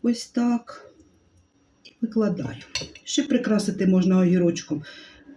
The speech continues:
слайсиком огірочка, або свіжого, або кислого. Кислий теж буде дуже смачно.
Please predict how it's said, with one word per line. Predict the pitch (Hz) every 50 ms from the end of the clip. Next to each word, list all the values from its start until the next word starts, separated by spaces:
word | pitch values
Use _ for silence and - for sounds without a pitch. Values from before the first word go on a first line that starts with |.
| - - - -
слайсиком | - - - 208 190 180 190 185 - - 185 185
огірочка, | 180 175 180 185 185 180 180 - - - 175 - - -
або | 233 214 214 247 254 247 - - -
свіжого, | - - 254 294 311 269 254 269 254 247 247 - - -
або | - 190 185 208 226
кислого. | 233 - - 196 180 185 - 175 170 - -
Кислий | - - 226 220 - 233 214
теж | 214 - 180 175 165 165
буде | 165 170 160 160
дуже | 156 - - 190 180 165 160 156
смачно. | 151 - - - - 160 - - - - - - 311 311 -